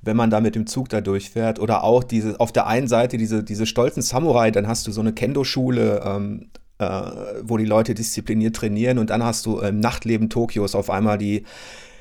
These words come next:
die Schlüpferautomaten und die Fetischisten am Start. Ähm, es ist alles so, ähm, es sind so viele Gegensätze und, ähm, für mich war es viel zu kurz, der Trip. Ich bin dann auch irgendwann in so einer, tatsächlich in einer Hip-Hop-Disco abgestürzt, äh, mit fünf, sechs Kollegen.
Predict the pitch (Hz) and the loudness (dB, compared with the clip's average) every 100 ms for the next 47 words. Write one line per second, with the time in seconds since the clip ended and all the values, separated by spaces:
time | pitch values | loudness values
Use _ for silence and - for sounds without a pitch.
0 | - 139 - 160 147 120 131 131 120 127 | -2 0 2 4 4 4 4 4 4 2
1 | 127 120 127 139 131 113 156 - 110 95 | 0 -2 0 -2 -2 0 -2 0 0 0
2 | 95 101 101 143 - 113 117 120 120 120 | 0 2 2 2 0 0 2 2 2 0
3 | 120 120 - - - - - 135 156 - | -2 -4 -6 -4 -2 -2 0 4 4 2
4 | 143 139 135 - 117 120 127 127 - 117 | 4 6 6 4 2 2 0 -4 -6 -6
5 | 139 123 143 131 120 127 165 117 - 110 | -4 -2 -2 0 0 0 0 0 -2 -2
6 | 131 123 113 110 107 110 110 - - - | -4 0 0 0 0 -2 -2 -4 -18 -20
7 | - - - 127 165 127 123 - 131 127 | -20 -12 -4 -2 -2 -2 -2 -2 -2 0
8 | - 185 123 113 175 190 - 117 - - | 2 2 2 0 -2 -2 0 -2 -2 -2
9 | 127 117 117 131 127 123 127 117 113 110 | 0 0 0 0 -2 -2 -2 -2 -2 -2
10 | 107 - 131 - 117 104 104 117 127 - | -2 0 0 0 -4 -4 -4 -2 -4 -2
11 | 101 - 120 - 107 - 98 110 - - | -6 -4 -4 -4 -6 -2 -2 -2 -6 -6
12 | 101 107 110 - 117 127 107 110 - 101 | -4 0 -2 0 0 0 0 -2 -2 0
13 | 104 120 165 | 2 0 -2